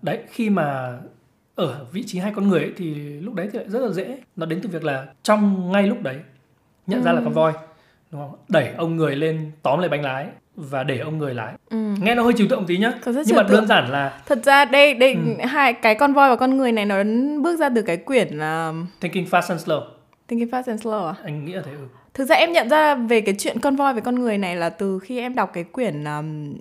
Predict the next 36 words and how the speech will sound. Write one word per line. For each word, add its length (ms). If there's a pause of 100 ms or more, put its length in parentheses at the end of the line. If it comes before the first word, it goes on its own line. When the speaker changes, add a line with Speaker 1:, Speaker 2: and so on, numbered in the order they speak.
(140)
Speaker 2:
Nuôi 260
con 280
toàn 280
não 140
bộ, 280
The 120
Whole 280
Brain 280
Speaker 1:
Rồi. 140
Speaker 2:
Child. 540
Speaker 1:
Ừ. 100
Speaker 2:
Đấy. 280 (260)
Đấy 160
thì 120
mình 140
có, 120
sẽ 140
có 220
cái 100
phần 240
não 180
trên 460
là 140
cái 140
phần 180
lý 240
trí 280
Speaker 1:
Ờ, 60
Speaker 2:
này, 200
Speaker 1:
đúng. 100
Speaker 2:
cái 100
phần 340
bối 160
Speaker 1:
Rồi, 120
anh 80
Speaker 2:
cảnh 80